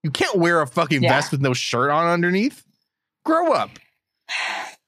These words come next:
Speaker 1: But
Speaker 2: I know,
Speaker 1: I
Speaker 2: I,
Speaker 1: liked
Speaker 2: I
Speaker 1: it.
Speaker 2: like
Speaker 1: It
Speaker 2: it.
Speaker 1: kind of was a little bit petulant, but
Speaker 2: She's a, she, in every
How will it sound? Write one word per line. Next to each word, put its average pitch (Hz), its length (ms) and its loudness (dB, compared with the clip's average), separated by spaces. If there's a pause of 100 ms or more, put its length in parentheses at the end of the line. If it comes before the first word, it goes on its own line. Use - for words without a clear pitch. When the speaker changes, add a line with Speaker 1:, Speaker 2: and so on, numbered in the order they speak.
(1200)
Speaker 1:
But 240 180 0
Speaker 2:
I - 20 0
know, 180 180 0
Speaker 1:
I 180 60 2
Speaker 2:
I, - 40 0
Speaker 1:
liked 214 280 0
Speaker 2:
I 226 40 2
Speaker 1:
it. 214 100 4
Speaker 2:
like 190 100 -4
Speaker 1:
It 208 80 -2
Speaker 2:
it. - 180 -10
Speaker 1:
kind 233 200 -2
of 190 60 0
was 156 140 0
a 156 40 0
little 139 180 2
bit - 160 -2
petulant, 120 580 -4
but 113 220 -6 (2000)
Speaker 2:
She's 392 320 -2
a, 453 280 -4
she, 330 420 -2
in 277 160 0
every 370 640 -2